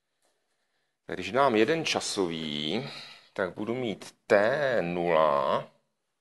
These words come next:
jeden dám prostorový, tak třeba K,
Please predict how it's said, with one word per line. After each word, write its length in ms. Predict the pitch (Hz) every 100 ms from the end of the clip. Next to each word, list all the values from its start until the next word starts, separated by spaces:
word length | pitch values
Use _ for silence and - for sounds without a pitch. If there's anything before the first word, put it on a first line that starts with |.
| _ _ _ _ _ _ _ _ _ _
jeden 340 | 80 95 117 131
dám 220 | 131 113
prostorový, 1300 | 90 - - 85 80 78 82 80 80 80 85 123 151 _ _ _ _ _ _ _ _ _ _ _ _ _ _ _ _ _ _ _ _ _ _ _ _ _ _ _ _ _
tak 240 | - 78 -
třeba 340 | - 87 85
K, 140 | -